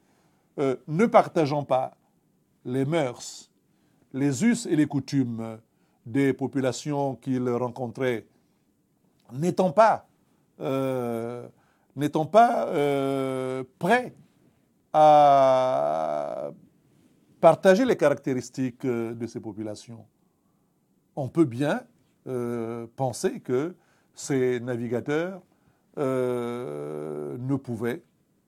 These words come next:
à l'évidence, n'apporter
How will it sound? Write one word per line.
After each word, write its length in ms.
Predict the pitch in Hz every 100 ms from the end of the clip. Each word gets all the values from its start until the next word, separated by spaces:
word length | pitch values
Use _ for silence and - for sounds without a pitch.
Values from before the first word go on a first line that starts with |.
| _ _ _ _ _
à 100 | 135
l'évidence, 640 | 139 143 127 113 131 - - _ _ _ _ _ -
n'apporter 680 | 127 127 120 - 139 147